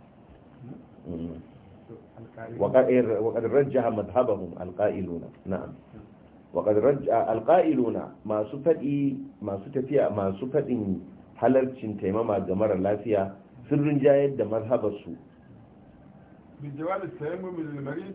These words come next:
Speaker 1: Eh, wato masu faɗi cewar mai ma-, mara lafiya zai iya yin, zai iya yin taimama.
Speaker 2: بحديث جابر.
Speaker 1: Da hadisin Jabir.
Speaker 2: في المجروح.
Speaker 1: Akan wanda ya yi rauni.
Speaker 2: الذي، الذي اغتسل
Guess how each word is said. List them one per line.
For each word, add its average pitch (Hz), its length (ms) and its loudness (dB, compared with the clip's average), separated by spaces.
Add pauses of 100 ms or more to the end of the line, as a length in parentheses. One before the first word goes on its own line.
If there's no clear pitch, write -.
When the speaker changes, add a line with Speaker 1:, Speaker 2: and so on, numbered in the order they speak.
(220)
Speaker 1:
Eh, 104 240 6
wato 95 280 0
masu 92 300 -2
faɗi 123 380 0
cewar 101 480 0 (140)
mai 95 300 0
ma-, 95 260 2
mara 107 220 2
lafiya 98 360 0
zai 95 220 -4
iya 95 120 -2
yin, 90 180 -2 (100)
zai 82 420 -6
iya 90 160 -4
yin 92 240 -2
taimama. 113 460 0 (760)
Speaker 2:
بحديث 156 540 -8
جابر. 170 420 0 (240)
Speaker 1:
Da 92 80 -4
hadisin 98 560 -2
Jabir. 92 340 0 (200)
Speaker 2:
في 151 60 -10
المجروح. 165 760 -4
Speaker 1:
Akan 127 300 4
wanda 127 240 4
ya 113 60 4
yi 120 140 6
rauni. 113 460 0 (200)
Speaker 2:
الذي، 175 360 -8
الذي 190 480 -10
اغتسل 196 420 -6